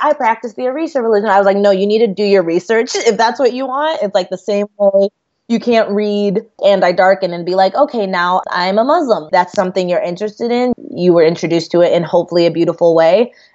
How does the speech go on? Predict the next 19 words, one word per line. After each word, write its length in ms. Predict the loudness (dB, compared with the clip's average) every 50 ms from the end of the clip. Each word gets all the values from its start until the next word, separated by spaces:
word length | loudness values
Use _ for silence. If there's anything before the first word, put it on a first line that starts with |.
| _ _ -2
And 180 | -2 0 0
now 200 | 0 2 2 2
you 180 | 4 2 2 0
can 240 | 0 -6 -8 -6 -6
move 180 | -6 -6 -8
forward 720 | -6 _ 2 2 4 4 2 2 0 0 0 -2 -4 -8 -16 _ _ _ _ _ _
and 680 | -4 -2 -2 0 0 -2 -2 -4 -6 -10 -12 -14 -16 -20 _ _
explore 400 | -6 -6 -6 -10 -2 2 4 4
that 200 | 4 4 2 0
for 80 | -4 -6
yourself. 640 | -6 -6 -8 -8 -2 0 2 2 4 2 0 -2 -8 -18 _ _ -4
I 100 | -2 0
don't 140 | 0 0 -2
want 140 | -4 -6 -6 _
anyone 400 | -4 -2 0 0 0 0 0 2
to 140 | 2 2 2
take 300 | 4 4 2 2 2 -2
it 80 | 0 2
as, 140 | 2 2